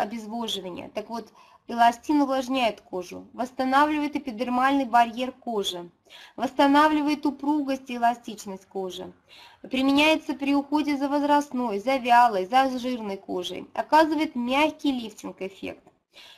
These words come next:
Используется для профилактики старения кожи при возникновении первых морщинок.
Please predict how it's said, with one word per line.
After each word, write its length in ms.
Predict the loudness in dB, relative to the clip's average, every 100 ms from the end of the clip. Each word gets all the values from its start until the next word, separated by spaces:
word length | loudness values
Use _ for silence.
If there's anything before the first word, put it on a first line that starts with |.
| -16
Используется 580 | -8 2 4 4 0 0
для 100 | 0
профилактики 720 | 0 -2 2 2 0 -14 -16
старения 500 | 0 0 0 -4 -6
кожи 460 | -6 -2 0 0
при 160 | -4 -8
возникновении 720 | -8 -10 -6 -4 -4 -6 -8
первых 520 | -8 -4 0 0 -2
морщинок. 760 | 0 0 0 -6 -12 -12 -14